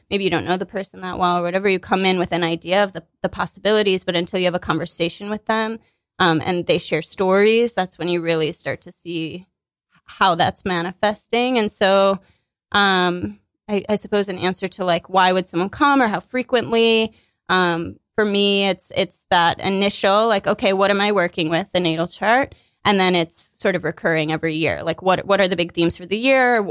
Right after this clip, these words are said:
My goals are these, given the energy in the upcoming year. How do I work best with that? What's the best timing, um,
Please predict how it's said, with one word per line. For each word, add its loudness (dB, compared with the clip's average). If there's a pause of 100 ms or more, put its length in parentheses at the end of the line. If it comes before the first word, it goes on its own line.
My 2
goals 2
are 0
these, -4 (240)
given 2
the 2
energy 0
in 0
the 0
upcoming -2
year. 0
How 0
do 0
I 2
work -2
best -4
with -6
that? 2
What's -4
the -14
best -4
timing, 2 (480)
um, -2